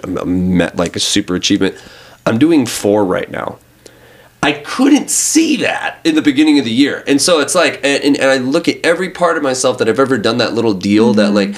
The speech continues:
Speaker 1: if I could just get here, I'd be good, God, you know? And God's like, "Come on, bro.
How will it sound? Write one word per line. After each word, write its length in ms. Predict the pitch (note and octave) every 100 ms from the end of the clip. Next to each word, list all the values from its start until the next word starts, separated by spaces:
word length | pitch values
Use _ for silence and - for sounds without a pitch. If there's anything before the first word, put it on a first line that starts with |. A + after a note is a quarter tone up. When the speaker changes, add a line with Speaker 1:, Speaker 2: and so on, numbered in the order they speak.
| - -
Speaker 1:
if 120 | C3
I 40 |
could 120 | C#3+
just 160 | C#3+ C#3+
get 140 | C#3+
here, 180 | C#3 C#3
I'd 80 | B2+
be 100 | A#2
good, 260 | A2+ A2 A#2+
God, 340 | A#2+ B2 B2+
you 60 | A#2
know? 140 | A#2
And 200 | - D#3+
God's 260 | A#2+ B2 A#2
like, 280 | G#2+ - - - - -
"Come 220 | - A#4+ G#1
on, 240 | G1+ G#1
bro. 520 | A1 B1+ C2+ - F#2